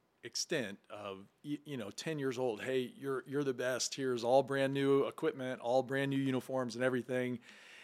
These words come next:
And, and, you know, that's fine. I, I, I, the last thing I wanna do is take away anything, y-, you know, from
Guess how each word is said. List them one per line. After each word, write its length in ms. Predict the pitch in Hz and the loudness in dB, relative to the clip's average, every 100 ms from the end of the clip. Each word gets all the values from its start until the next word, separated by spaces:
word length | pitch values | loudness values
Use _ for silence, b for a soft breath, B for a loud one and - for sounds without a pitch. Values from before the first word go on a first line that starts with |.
| b | b
And, 480 | 117 120 120 120 113 - _ _ _ - | -4 0 2 0 -4 -8 _ _ _ -6
and, 160 | 196 220 | 0 6
you 60 | |
know, 100 | 214 | 8
that's 220 | 214 214 | 8 6
fine. 300 | - 208 175 | 2 2 6
I, 120 | 151 175 | 6 6
I, 200 | 135 170 - _ _ | 8 6 4 _ _
I, 320 | 131 139 143 123 - - 151 | 0 2 2 0 -12 -18 -10
the 100 | 135 131 | -2 8
last 220 | 165 - | 10 10
thing 120 | 151 | 6
I 80 | 135 | 6
wanna 180 | 127 117 | 6 2
do 160 | 117 107 | 0 0
is 80 | |
take 200 | - 127 | -2 -2
away 180 | 131 113 | 0 0
anything, 560 | 127 113 127 123 120 117 131 | -2 -4 -4 -4 -4 -6 -8
y-, 160 | 131 - | -10 -8
you 220 | 131 113 | -4 -4
know, 180 | 113 110 | -2 -4
from 480 | - 123 110 107 | -2 -2 -2 -4